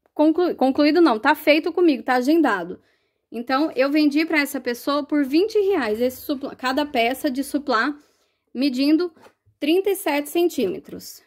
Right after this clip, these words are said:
Lembrando que no anúncio eu coloco que vai ter trinta e seis. Assim, não corro o risco de mandar um tamanho menor, e sim, sempre um pouquinho maior. Então, o suplá pra mesa de jantar, mesa de café, medindo aproximadamente trinta e sete centímetros,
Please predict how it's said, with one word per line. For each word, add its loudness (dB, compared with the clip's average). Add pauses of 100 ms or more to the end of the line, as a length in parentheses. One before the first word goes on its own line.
Lembrando 0
que -2
no -2
anúncio -2
eu -2
coloco 0
que -6
vai 0
ter -2
trinta 0
e 0
seis. -6 (120)
Assim, 0 (420)
não -4
corro 0
o 0
risco -2
de -2
mandar 0 (260)
um -8
tamanho -4
menor, 0
e -4
sim, 0 (380)
sempre 0
um 6
pouquinho 0
maior. 0
Então, -2 (380)
o -12
suplá -2 (460)
pra 0
mesa 0
de -4
jantar, -4
mesa -2
de -8
café, -6
medindo 0
aproximadamente -4
trinta 0
e 0
sete -4
centímetros, 0